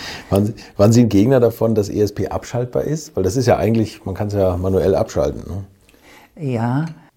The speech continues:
Speaker 2: ich fand das nicht gut.
Speaker 1: Hm.
Speaker 2: Aber es gibt Situationen, wenn Sie zum Beispiel wegfahren wollen, in tiefen Schnee,
Speaker 1: Mhm.
Speaker 2: ja, äh, dann müssen die Räder sich durchfräsen können.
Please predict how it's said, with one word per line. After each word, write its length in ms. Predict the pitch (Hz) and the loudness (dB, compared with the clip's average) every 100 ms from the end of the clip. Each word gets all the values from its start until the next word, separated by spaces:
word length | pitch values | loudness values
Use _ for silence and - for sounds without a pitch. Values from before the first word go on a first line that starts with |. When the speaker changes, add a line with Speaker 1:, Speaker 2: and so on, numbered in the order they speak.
| - | -8
Speaker 2:
ich 140 | 143 | -2
fand 200 | 165 151 | 0 0
das 140 | 135 | -2
nicht 240 | 156 147 - | -2 -4 -4
gut. 320 | 120 98 - - _ - | -4 -4 -8 -18 _ -12
Speaker 1:
Hm. 260 | 87 82 92 | -8 -8 -10
Speaker 2:
Aber 340 | - 123 120 - | -6 -4 -2 -2
es 160 | 135 | -4
gibt 200 | - 156 | -2 -4
Situationen, 920 | 151 151 147 123 120 - 135 147 160 160 - - - - | -2 -4 -4 -4 -4 -4 -2 0 -2 -6 -12 -20 -18 -6
wenn 240 | 120 131 | -2 -2
Sie 160 | 135 139 | -2 -4
zum 140 | 135 | -4
Beispiel 380 | 131 123 127 117 | -4 -4 -2 -2
wegfahren 680 | 127 - - 101 101 104 92 | -4 -6 -6 -6 -6 -8 -6
wollen, 360 | 98 127 170 - _ _ _ | -6 -6 -8 -12 _ _ _
in 400 | - 143 123 - | -10 -4 -4 -4
tiefen 360 | - 139 - 123 | -6 -6 -4 -6
Schnee, 420 | - 110 92 87 _ _ - | -4 -6 -6 -10 _ _ -6
Speaker 1:
Mhm. 280 | 78 80 90 | -4 -4 -6
Speaker 2:
ja, 240 | 113 123 - - - | -6 -8 -10 -20 -16
äh, 120 | - 113 | -8 -4
dann 180 | 120 135 | 0 0
müssen 320 | 131 139 120 | 0 -2 -2
die 260 | 143 139 | -2 -2
Räder 340 | 123 135 143 135 | 0 0 2 0
sich 240 | - 107 | -2 -4
durchfräsen 720 | 151 131 - - 101 87 117 | -2 -2 -4 -10 -8 -6 -8
können. 280 | - 107 98 | -8 -8 -10